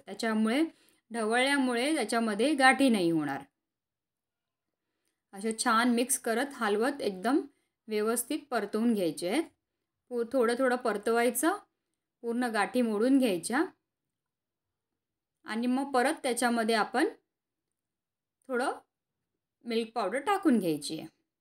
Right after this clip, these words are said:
आणि परत त्याला ढवळून घ्यायचं. असं आपल्याला जिथपर्यंत मिल्क पावडर पूर्ण संपत नाही तिथपर्यंत आपल्याला करायचं आहे.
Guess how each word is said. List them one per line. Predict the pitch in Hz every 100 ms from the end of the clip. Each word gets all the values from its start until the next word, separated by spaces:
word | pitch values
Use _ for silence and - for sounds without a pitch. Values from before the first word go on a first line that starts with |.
| _
आणि | - 269
परत | 320 339 359
त्याला | 254 220
ढवळून | 214 170 160
घ्यायचं. | 165 151 - -
असं | 262 277
आपल्याला | 294 - 262 285
जिथपर्यंत | 240 233 254 262 247
मिल्क | 262 233 240
पावडर | 247 226 269
पूर्ण | 254 226 262
संपत | 247 185 226 226
नाही | 254
तिथपर्यंत | 262 - 226 220
आपल्याला | 202 175 240
करायचं | 339 262 175 -
आहे. | -